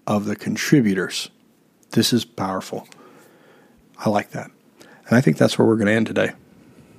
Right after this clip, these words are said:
It may not be the absolute answer to what company culture is, but hopefully we've broken it down for you a little bit.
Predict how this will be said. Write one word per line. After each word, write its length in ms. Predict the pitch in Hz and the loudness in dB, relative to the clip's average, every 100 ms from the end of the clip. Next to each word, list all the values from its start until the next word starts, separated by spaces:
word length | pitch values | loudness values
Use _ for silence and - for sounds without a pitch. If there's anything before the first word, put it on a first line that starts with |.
| _ _ _ _ _ - - - - _ _ | _ _ _ _ _ -20 -20 -20 -20 _ _
It 100 | 117 | 6
may 160 | 156 170 | 8 8
not 240 | 151 - | 6 6
be 380 | 131 123 120 - - - | 6 8 6 0 -18 0
the 160 | 120 - | 0 4
absolute 540 | 120 - - 131 117 | 2 2 0 2 2
answer 500 | 110 113 - 139 143 - | 2 2 2 -2 -2 -6
to 140 | - 107 | 2 6
what 340 | 110 110 - _ - - - | 6 4 -2 _ -20 -20 -2
company 260 | 123 120 | 0 0
culture 380 | - 107 107 - | 0 0 2 4
is, 260 | 127 208 - _ _ _ _ _ | 4 2 -4 _ _ _ _ _
but 300 | 107 104 - _ _ | 0 0 -2 _ _
hopefully 380 | - 156 - 139 | 2 2 4 2
we've 240 | 127 117 | 2 2
broken 260 | - 120 135 | 2 2 0
it 80 | 117 | -4
down 220 | 110 113 | -2 -4
for 180 | - 120 | 0 4
you 180 | 113 113 | 6 6
a 40 | |
little 200 | 117 113 | 4 4
bit. 260 | 117 - | 4 2